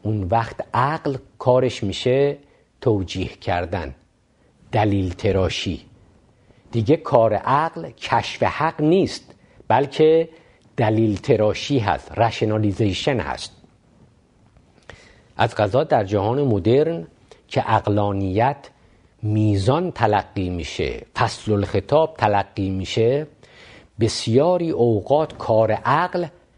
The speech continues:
همان دلیل تراشی است، رشنالیزیشن هست.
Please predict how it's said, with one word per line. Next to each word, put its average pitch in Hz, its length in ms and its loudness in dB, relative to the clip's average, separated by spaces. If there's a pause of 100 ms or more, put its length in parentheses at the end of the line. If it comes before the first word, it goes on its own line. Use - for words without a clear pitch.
همان 190 500 2 (640)
دلیل 113 360 2
تراشی 104 580 -2
است، - 220 -12 (120)
رشنالیزیشن 107 1000 0
هست. - 420 -10